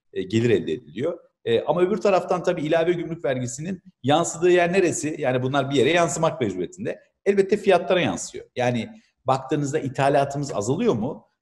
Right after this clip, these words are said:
E, dış ticaret açığını azaltma anlamında etkisi oluyor mu dediğinizde kısa vadede olmuyor. Belki orta ve uzun vadede olacaktır. Yani neden orta ve uzun vadede? Çünkü bir anda hiç kimse ilave vergiler geldi ve ben artık bu ürünü kendim üreteyim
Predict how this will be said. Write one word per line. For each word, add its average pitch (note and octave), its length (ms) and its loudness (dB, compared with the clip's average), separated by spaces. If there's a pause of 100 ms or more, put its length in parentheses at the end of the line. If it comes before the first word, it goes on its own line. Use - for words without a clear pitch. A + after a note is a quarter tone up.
E, A#2 400 6
dış D3 160 -4
ticaret C3+ 380 2
açığını B2+ 320 -2
azaltma B2+ 420 2
anlamında A#2+ 440 0
etkisi - 400 -6
oluyor D3 280 0
mu A#2+ 120 -4
dediğinizde F#2+ 640 -6 (400)
kısa E3 220 -2
vadede B2+ 300 0
olmuyor. G2 420 -2
Belki D#3 260 0
orta C3+ 320 4
ve D3 40 -2
uzun C3+ 300 -4
vadede B2+ 480 0 (380)
olacaktır. C#3+ 840 2 (120)
Yani B2 320 2
neden C3+ 520 0 (140)
orta A#2+ 320 2
ve G#2+ 40 -4
uzun G#2 280 -4
vadede? G#2 380 -2
Çünkü F#2 320 -18
bir D3 100 0
anda F3+ 320 0
hiç D#3 200 -4
kimse D3 500 -6 (320)
ilave C#3+ 320 4
vergiler C3 400 2
geldi B2 460 0
ve A#2 160 2
ben B2 120 2
artık B2 320 -6
bu A#2+ 80 -2
ürünü A#2+ 240 -8
kendim A#2 360 -4
üreteyim A#2 420 -6